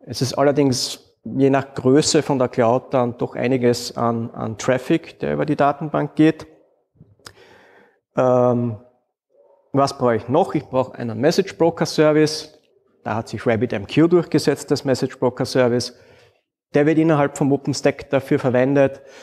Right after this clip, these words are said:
ähm, dass die einzelnen OpenStack Services, äh, untereinander kommunizieren können, Statusinformationen und Requests austauschen. Und was ich noch brauche,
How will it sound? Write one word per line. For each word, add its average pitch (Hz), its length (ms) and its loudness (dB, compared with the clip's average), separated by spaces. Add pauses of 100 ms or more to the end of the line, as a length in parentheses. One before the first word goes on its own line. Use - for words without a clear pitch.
(220)
ähm, 127 240 2
dass 123 220 -2
die 131 80 0
einzelnen 131 500 2
OpenStack 127 560 -4
Services, 127 920 0
äh, 117 280 0 (640)
untereinander 143 540 2
kommunizieren 135 680 2
können, 131 440 0
Statusinformationen 120 1200 -2
und 113 120 -8
Requests - 520 -6
austauschen. 107 680 -8 (1600)
Und 190 220 2
was 156 100 4
ich 131 100 2
noch 165 260 0
brauche, 160 500 0